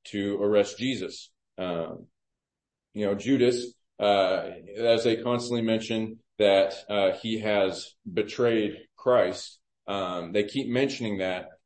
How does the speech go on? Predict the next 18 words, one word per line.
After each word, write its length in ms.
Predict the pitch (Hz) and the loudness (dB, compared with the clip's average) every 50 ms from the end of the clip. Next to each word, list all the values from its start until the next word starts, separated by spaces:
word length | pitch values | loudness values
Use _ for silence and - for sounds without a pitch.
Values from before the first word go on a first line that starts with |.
| _ - | _ -4
uh, 220 | 98 95 92 - | -2 -2 -2 -2
just 260 | - 113 113 110 - | -2 -4 -6 -4 -4
to 80 | - 110 | -4 -2
emphasize 460 | 123 127 110 110 - - 110 107 98 | -2 -2 -2 -4 -2 0 0 0 0
the 60 | 98 | -2
fact 300 | - - 120 117 113 - | -2 0 0 0 2 2
that 180 | 104 92 - - - | 0 0 0 -2 -4
he 140 | 165 170 | -2 0
was 640 | 151 135 131 151 180 180 160 143 135 131 117 - - _ _ _ _ _ _ | 0 2 6 8 8 8 10 8 6 6 4 -2 -10 _ _ _ _ _ _
Jesus's 480 | - 120 123 117 117 117 120 110 - - | -6 -4 -4 -4 -4 -6 -8 -8 -10 -6
friend. 320 | - 123 120 104 90 - - - _ _ _ _ _ _ _ _ _ _ _ _ _ _ _ _ _ _ _ _ _ | -4 -2 -2 -2 -2 -6 -10 -18 _ _ _ _ _ _ _ _ _ _ _ _ _ _ _ _ _ _ _ _ _
He 200 | _ - 113 123 | _ -6 -4 -2
was 480 | 117 113 110 131 139 135 131 127 113 101 | -2 2 2 4 6 8 6 6 4 2
very 240 | 98 120 123 123 120 | 0 0 0 0 0
much 280 | 117 113 113 110 - | 0 0 0 -2 -4
a 40 | 104 | -8
close 420 | - - - 113 113 117 113 113 - | -10 -8 -4 -2 -2 -2 -2 -6 -8
friend 460 | - 117 110 110 107 107 104 101 | -6 -4 -2 -2 0 -2 -2 -4